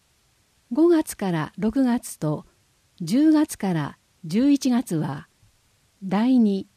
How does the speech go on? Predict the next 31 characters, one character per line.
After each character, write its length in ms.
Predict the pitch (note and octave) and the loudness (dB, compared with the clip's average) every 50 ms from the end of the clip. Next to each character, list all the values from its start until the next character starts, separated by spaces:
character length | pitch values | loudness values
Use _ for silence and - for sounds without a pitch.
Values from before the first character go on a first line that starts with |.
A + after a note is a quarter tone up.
| _ _ _ _ _ - | _ _ _ _ _ -8
第 260 | E3+ F#3+ G#3+ C4+ D4 | -4 0 2 4 6
四 180 | C#4+ C4+ C4 B3 | 6 6 8 6
木 260 | A#3 A3+ A3+ - A#3 | 6 6 4 2 2
曜 200 | G#3+ G3 F3 D3+ | 2 2 2 0
日。 260 | C#3+ D3 C#3 C#3+ - - _ _ _ _ _ _ _ _ _ _ _ _ _ _ _ _ _ _ _ | -2 -4 -6 -8 -10 -14 _ _ _ _ _ _ _ _ _ _ _ _ _ _ _ _ _ _ _
七 260 | - - - - D#4 | -18 -4 2 4 4
月 280 | D#4 D4+ D#4 - - - | 4 4 2 -2 -8 -6
と 300 | - F#3 E3 D#3 - - _ _ _ _ - | -4 -2 -2 -2 -4 -8 _ _ _ _ -10
十 300 | E3 E3 A#3+ C#4+ D#4 D#4 | -4 0 2 4 6 6
二 160 | D4 D4 C#4+ | 6 6 6
月 280 | C#4 B3+ - - - | 4 2 -2 -4 -6
は 300 | D#3+ D#3 D3 C#3+ C#3+ - _ _ _ _ _ - _ _ _ _ _ _ _ _ - | -4 -4 -4 -6 -8 -12 _ _ _ _ _ -20 _ _ _ _ _ _ _ _ -4
第 300 | D#3 G3+ A#3+ C#4+ D4+ C4+ | -2 0 2 4 6 6
二、 260 | B3+ A#3+ A#3 - - _ _ _ | 6 6 4 0 -4 _ _ _
第 220 | F#3+ E3+ F#3+ B3+ E4+ | -4 0 0 0 2
三 260 | - D#4 C#4+ C4+ B3+ | 2 4 4 6 6
木 240 | B3 A#3+ - - A#3 | 6 4 2 2 0
曜 220 | G3+ F3 D#3 C#3+ | 2 0 0 -2
日。 200 | C#3 C#3+ D#3 - - _ _ _ _ _ _ _ _ _ _ | -4 -6 -8 -10 -14 _ _ _ _ _ _ _ _ _ _
な 220 | - B3 A#3+ A3 E3+ | -2 0 2 2 2
お、 180 | D3+ D#3 E3+ - _ _ _ _ _ _ | 2 0 -2 -8 _ _ _ _ _ _
八 320 | _ - A#3+ A#3+ - - E4+ | _ -4 -4 0 2 4 4
月 280 | E4 D#4+ D#4 - - | 6 4 4 0 -4
か 160 | - - F#3+ E3+ | -6 -4 -2 -2
ら 220 | D#3 C#3+ D3 - - | -2 -2 -4 -8 -6
九 120 | - C4 C4 | -4 -2 0
月 280 | A#3+ A3 G#3 - - | 2 0 0 -2 -4
は 180 | D3 D3 C#3+ - - _ | -6 -6 -6 -8 -12 _
休 220 | - F3+ F3+ G#3+ | -2 0 0 0
校。 460 | A3 - - F#3 F3 D#3 D3+ - A#3 - _ _ _ _ _ _ _ _ _ _ _ _ _ _ _ _ _ _ _ _ _ | 0 -2 -2 -2 0 0 -2 -4 -6 -12 _ _ _ _ _ _ _ _ _ _ _ _ _ _ _ _ _ _ _ _ _
午 160 | - - D4 | 0 0 2